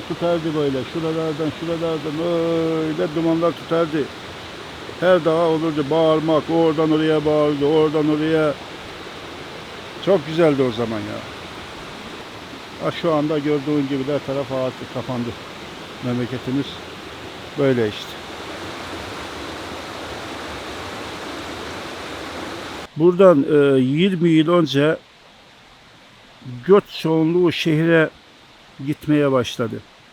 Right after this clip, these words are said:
Köy okullarımız kapandı. Köyümüzde üç tane bakkalımız vardı. Onlar kapandı. E, vatandaş çocuğunu okutacak şehire gitmek zorunda kaldı.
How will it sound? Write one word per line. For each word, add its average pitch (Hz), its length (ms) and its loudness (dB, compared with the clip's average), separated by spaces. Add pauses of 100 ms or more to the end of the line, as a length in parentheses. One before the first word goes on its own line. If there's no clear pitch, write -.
(1400)
Köy 156 200 4
okullarımız 123 560 2
kapandı. 104 500 -6 (1300)
Köyümüzde 139 360 4
üç 131 200 -2
tane 123 240 0
bakkalımız 113 600 -2
vardı. 104 260 -4 (840)
Onlar 110 300 -2
kapandı. 104 520 -6 (880)
E, 117 80 -4
vatandaş 123 420 0
çocuğunu 120 400 -2
okutacak 120 580 -6
şehire 120 360 -2
gitmek 123 440 -2
zorunda 117 440 0
kaldı. 107 340 -4